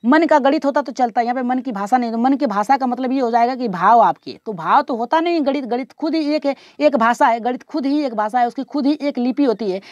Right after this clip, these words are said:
तो यहाँ पे देखिए राइट आंसर जाएगा यहाँ पे मस्तिष्क का व्यायाम, यानी क्या करते हैं, मस्तिष्क के द्वारा सोचने का कार्य करते हैं।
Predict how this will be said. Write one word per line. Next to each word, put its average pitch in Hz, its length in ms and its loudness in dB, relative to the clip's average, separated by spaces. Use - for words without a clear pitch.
तो 294 80 0
यहाँ 294 140 4
पे 294 100 -4
देखिए 277 200 -2
राइट 254 280 2
आंसर 262 240 -4
जाएगा 240 260 0
यहाँ 233 120 -4
पे 262 100 -6
मस्तिष्क 233 480 -4
का 247 160 0
व्यायाम, 226 260 0
यानी 233 180 -2
क्या 240 180 0
करते 214 260 -6
हैं, 285 80 0
मस्तिष्क 233 560 -4
के 220 120 -6
द्वारा 214 280 2
सोचने 240 400 -6
का 247 180 -2
कार्य 285 260 4
करते 170 280 -6
हैं। 127 140 -14